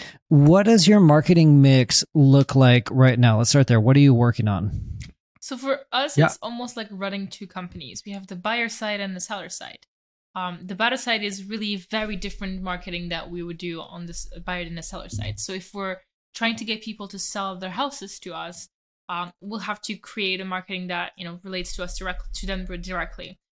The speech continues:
Speaker 2: So we started with direct mails. So as Martin said, we would create those lists. We would cross-reference the information on Google Map and on, um, their land registry to find the tax address, which is the address where the owner lives.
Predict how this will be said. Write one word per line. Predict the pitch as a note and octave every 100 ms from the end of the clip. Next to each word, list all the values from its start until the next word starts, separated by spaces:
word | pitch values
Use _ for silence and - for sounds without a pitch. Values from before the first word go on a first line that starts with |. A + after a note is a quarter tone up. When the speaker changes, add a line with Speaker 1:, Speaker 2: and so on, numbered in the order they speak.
| -
Speaker 2:
So | - A3
we | A3+
started | - A#3 C#4 C4 A#3+
with | A#3 F#3
direct | G3+ F#3+ F#3+
mails. | F3 - B3+ -
So | - G#3 F#3+ -
as | G3
Martin | G3+ F#3+ G#3
said, | G3+ F#3+
we | F#3+
would | F#3
create | - G3+ A3+
those | A3 G#3
lists. | F#3+ F#3+
We | F#3+
would | F#3 - _ _ _ -
cross-reference | A#3+ A3+ A#3+ A#3 A3
the | G#3+
information | G3+ G3+ G3 G3+ F#3+
on | F#3
Google | F#3 G3 F#3+ F#3 F#3 - -
Map | F#3 E3+ E3 _ _ -
and | F3+ E3+ F3 F3 -
on, | F3 F3 E3+ E3+ E3+ -
um, | E3+ E3 E3
their | F3
land | F#3 F#3+ G3+
registry | G3 A#3+ - F#4 _ _ _ _ -
to | A3+
find | - A#3 A#3 A#3 A3+ -
the | G#3+ G#3 G#3 - _ _ _ _ -
tax | A#3 A#3+ -
address, | F#3+ F#3 D#3 -
which | G#3 G#3
is | F#3+
the | G3 F#3+ F3+ -
address | G3+ G3+ -
where | F#3+
the | F3+
owner | F#3 F#3+ E3
lives. | D3+ - -